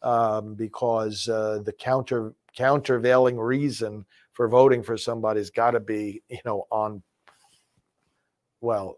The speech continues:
it's hard to think of something that's on par with this, right? Uh, we're talking about the massive killing of, uh, the massive killing of, uh, babies. Um,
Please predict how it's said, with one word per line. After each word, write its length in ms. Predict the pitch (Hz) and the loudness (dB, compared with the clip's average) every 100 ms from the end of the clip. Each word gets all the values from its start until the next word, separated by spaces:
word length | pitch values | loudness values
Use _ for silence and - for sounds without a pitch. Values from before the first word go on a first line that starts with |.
| _ | _
it's 120 | - | -8
hard 200 | 123 135 | 2 2
to 100 | 110 | 0
think 240 | 107 143 143 | -4 -2 -2
of 80 | 110 | -4
something 400 | 113 98 104 101 | -8 -8 -12 -10
that's 240 | 98 - | -12 -10
on 220 | 104 101 | -10 -10
par 320 | - 117 98 | -4 -2 -2
with 180 | 78 - | -6 -14
this, 300 | - - - | -16 -14 -14
right? 260 | 69 95 113 _ - _ - | -12 -14 -14 _ -20 _ -12
Uh, 380 | 95 80 76 78 101 101 | -8 -8 -10 -10 -12 -12
we're 100 | 107 | -6
talking 260 | 117 110 | -4 -4
about 180 | 87 78 | -6 -14
the 80 | 82 | -14
massive 560 | 85 90 85 - - | -14 -12 -8 -10 -10
killing 400 | - 98 98 82 | -16 -12 -12 -12
of, 240 | 78 78 80 | -12 -14 -12
uh, 200 | 147 - - _ _ _ _ _ | -10 -10 -12 _ _ _ _ _
the 80 | - | 6
massive 440 | 156 170 160 160 123 | 10 10 10 4 2
killing 480 | - 143 135 127 127 | 4 6 6 2 -4
of, 480 | 113 107 107 104 101 - | -4 -4 -6 -8 -10 -12
uh, 440 | 104 92 90 87 - _ | -8 -6 -6 -8 -12 _
babies. 600 | - 90 80 - - - - _ _ _ - | -12 -12 -14 -16 -10 -10 -10 _ _ _ -6
Um, 720 | 113 110 110 107 107 104 107 | -2 -2 -4 -6 -10 -10 -14